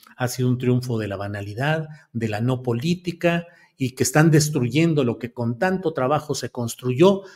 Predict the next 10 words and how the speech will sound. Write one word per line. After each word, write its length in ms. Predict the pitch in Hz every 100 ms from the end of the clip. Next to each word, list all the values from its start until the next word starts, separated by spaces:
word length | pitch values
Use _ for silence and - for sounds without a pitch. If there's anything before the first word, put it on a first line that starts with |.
| _
dentro 380 | 113 120 113 117
de 80 | 117
ese 160 | 120
partido 580 | 117 101 - 117 120 127 -
Movimiento 760 | 104 110 107 117 117 120 117 _ _
Ciudadano. 840 | - - 120 117 98 95 76 76 _ _ _ -
Y 220 | 185 -
por 180 | 170 151
otra 380 | 160 165 151 151
parte, 640 | 117 113 - - 143 151